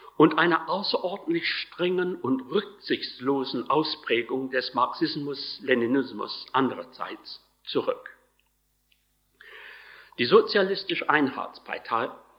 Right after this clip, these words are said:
der Deutschen Demokratischen Republik versuchte erklärtermaßen, innerhalb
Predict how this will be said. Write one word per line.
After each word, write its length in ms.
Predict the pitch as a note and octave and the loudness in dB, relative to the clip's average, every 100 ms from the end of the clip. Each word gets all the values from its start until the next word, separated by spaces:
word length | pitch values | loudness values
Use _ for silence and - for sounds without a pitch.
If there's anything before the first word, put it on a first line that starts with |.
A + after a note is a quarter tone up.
| - | -4
der 80 | G#2 | 6
Deutschen 340 | C#3+ C3+ C3 | 6 6 0
Demokratischen 640 | A#2+ A2 B2+ G#2 A2 - | 0 -2 0 -2 -2 -12
Republik 580 | - - A2+ - B2 - - _ _ _ _ - | -8 -8 -10 -14 -16 -16 -20 _ _ _ _ 2
versuchte 680 | B2+ G#2+ F3 A#3 - - G#3 - | 2 4 2 0 -4 -2 -2 -2
erklärtermaßen, 960 | A2+ - D#3 D3+ B2+ A#2 - B2+ B2+ _ _ _ _ _ - | -6 0 0 -2 -4 -4 -6 -14 -16 _ _ _ _ _ 8
innerhalb 580 | F#3 G#3 - F3+ G#3+ | 10 10 4 -2 -4